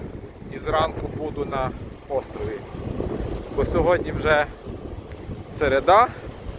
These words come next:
Пасувало би, щоб завтра зранку я при-, прибув на острів. Дев'ятсот п'ятдесят кілометрів до розвантаження. Доїду в п'ятницю, розвантажуся.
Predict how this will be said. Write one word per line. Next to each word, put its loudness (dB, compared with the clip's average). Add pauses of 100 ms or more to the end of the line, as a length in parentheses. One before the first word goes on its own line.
(500)
Пасувало 8
би, 2
щоб -6
завтра 6
зранку 4
я 8
при-, 2 (240)
прибув 4
на 6
острів. 4 (1120)
Дев'ятсот 6 (160)
п'ятдесят 4 (100)
кілометрів 4
до 8
розвантаження. 4 (200)
Доїду 4
в -2
п'ятницю, 6
розвантажуся. 4